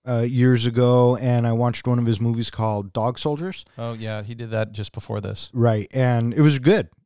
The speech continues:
Speaker 1: I liked it. It's, um, he has a very independent style and a vivid imagination, and I like the way he moves his camera. And then he goes along and does The Descent, which obviously I'm, I'm a big fan of.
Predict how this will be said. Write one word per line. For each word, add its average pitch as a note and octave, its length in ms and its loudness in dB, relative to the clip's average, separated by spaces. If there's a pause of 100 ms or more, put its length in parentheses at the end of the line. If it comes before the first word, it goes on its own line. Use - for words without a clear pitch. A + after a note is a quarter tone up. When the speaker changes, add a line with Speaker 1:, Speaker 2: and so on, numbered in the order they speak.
Speaker 1:
I B2 100 0
liked B2+ 260 0
it. G#2+ 200 -2
It's, A2+ 480 -2
um, G#2 460 -4 (600)
he B2+ 160 4
has A#2 400 2
a A#2+ 200 0
very A#2+ 300 2
independent B2+ 600 -2
style C#3 880 2
and A#2 560 0
a A#2 80 -4
vivid A#2 320 0
imagination, A#2+ 1000 -2
and A2 180 -4
I A2 60 -2
like A2 240 -4
the B2 80 -4
way A2+ 100 0
he A2 140 -2
moves A#2 240 -2
his G#2+ 140 -6
camera. B2 540 -2 (520)
And C#3 120 2
then D3+ 120 6
he E3 100 6
goes D3+ 240 6
along D3 400 2
and C3+ 160 -2
does C3 280 2
The A#2 120 -6
Descent, C3 500 0
which B2 400 0 (300)
obviously A#2 560 0
I'm, A2 200 0
I'm A2 220 -2
a G2+ 120 -2 (180)
big D#3 220 2
fan A2 360 -2
of. G#2 280 -4